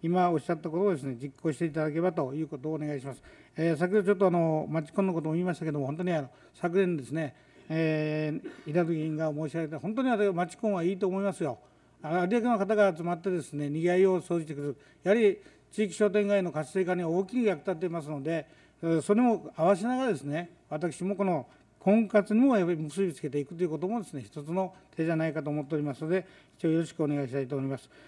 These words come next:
えー、それからもう一点ですけども、えー、先ほど観-、観光部長からのお話がありました、本当に、あの、前向きな答弁と、またその、えー、あり方検討委員会にも提言して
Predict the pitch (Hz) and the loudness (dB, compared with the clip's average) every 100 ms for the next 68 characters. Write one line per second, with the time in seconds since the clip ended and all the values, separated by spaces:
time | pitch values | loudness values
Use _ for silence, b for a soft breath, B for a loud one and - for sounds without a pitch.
0 | B - 165 147 208 196 202 208 190 220 | B -6 -4 -2 0 2 0 -2 -2 -2
1 | 214 - - 170 147 - 160 165 175 - | -2 -4 -10 -10 -6 -4 -2 -2 -2 -4
2 | B B 359 B - 175 180 180 180 156 | B B -20 B -4 4 6 6 4 0
3 | 185 233 233 220 196 175 196 - - - | 0 2 4 4 2 -2 -6 -8 -4 -2
4 | 202 214 208 233 214 196 175 160 170 170 | 0 0 0 2 4 4 4 0 0 -2
5 | 185 175 156 - 139 185 214 202 175 170 | -2 -2 -4 -4 -2 0 0 2 2 0
6 | 180 175 185 170 170 165 151 147 156 170 | 0 -2 -2 0 -2 -2 -2 -2 -2 0
7 | 180 143 156 170 - B B - 165 165 | -2 -4 -4 -4 -4 B B -4 0 2
8 | 165 160 160 160 156 160 160 170 180 175 | 2 0 0 0 -2 -2 -2 -2 -2 -2
9 | 175 185 185 180 180 160 143 151 160 170 | 0 0 0 0 -2 -2 -4 -4 -4 -6
10 | 151 180 170 | -4 -2 -2